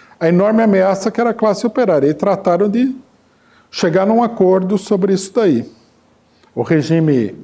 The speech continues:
é, digamos assim, feudal, né, semi-feudal dos, é, Junkers alemães, alemães, ele tava completamente esgotado. A burguesia já era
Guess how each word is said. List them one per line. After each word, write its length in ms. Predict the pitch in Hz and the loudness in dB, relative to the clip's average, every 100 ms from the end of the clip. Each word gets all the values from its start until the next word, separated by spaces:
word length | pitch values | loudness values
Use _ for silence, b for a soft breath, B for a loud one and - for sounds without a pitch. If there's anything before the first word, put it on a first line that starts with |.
| - _ b b b b - | -20 _ b b b b -4
é, 760 | 127 131 127 123 120 110 104 95 - _ _ _ _ b b b b b _ _ | 0 2 2 0 -2 -2 -6 -8 -18 _ _ _ _ b b b b b _ _
digamos 380 | 113 131 156 151 | -8 -2 -2 0
assim, 560 | 147 - 156 139 120 - - | -2 -2 -4 -2 -4 -8 -4
feudal, 600 | 196 180 143 165 208 202 | 0 2 2 2 2 2
né, 140 | 196 | 0
semi-feudal 1000 | 190 - 196 180 - 165 151 135 202 214 | -2 -2 0 0 0 0 2 2 2 2
dos, 560 | 139 135 127 131 - - | 2 2 2 -2 -12 -6
é, 320 | 135 135 123 110 | -2 0 0 0
Junkers 580 | 165 208 - 135 123 | 0 0 0 0 0
alemães, 720 | 139 135 139 190 226 - - _ - | 0 0 0 0 -2 -4 -12 _ -4
alemães, 640 | 131 139 208 233 - - b b b b | -2 2 2 0 -2 -10 b b b b
ele 140 | 139 | -4
tava 220 | 143 170 170 | 0 0 0
completamente 600 | 202 185 190 196 196 214 | 0 0 0 -2 -2 -4
esgotado. 480 | 214 240 233 190 | -2 -2 0 0
A 40 | 190 | 2
burguesia 500 | 180 170 160 190 202 | 2 0 0 0 0
já 140 | 196 | 2
era 420 | 196 220 185 123 | 2 2 0 -2